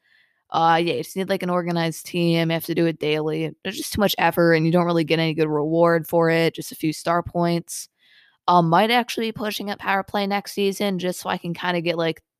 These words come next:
uh, a better score in my profile. I wanna try and get, like, one of those, like, leaderboard profile, like, on the profile where, like, s-, says, like, what position you finished.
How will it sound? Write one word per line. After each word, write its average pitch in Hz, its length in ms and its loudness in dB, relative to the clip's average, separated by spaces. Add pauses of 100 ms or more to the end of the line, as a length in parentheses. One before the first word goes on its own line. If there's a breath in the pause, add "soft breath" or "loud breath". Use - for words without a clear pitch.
(540)
uh, 165 420 6
a 165 60 2
better 180 180 4
score 185 240 -2
in 175 80 0
my 165 120 0
profile. 180 680 2
I 170 40 0
wanna 170 280 -2
try 175 180 -2
and 165 160 -2
get, 165 240 -2
like, 147 420 -12
one 170 140 0
of 165 140 -2
those, 156 340 -6
like, 156 160 -10
leaderboard 175 580 0
profile, 170 800 0
like, - 220 -8
on 170 180 -2
the 170 100 -2
profile 160 520 0
where, 156 100 -8
like, 151 240 -8
s-, - 340 -20
says, 170 300 0
like, 156 160 -6
what - 120 -10
position 180 440 -2
you 185 180 -2
finished. 185 720 -4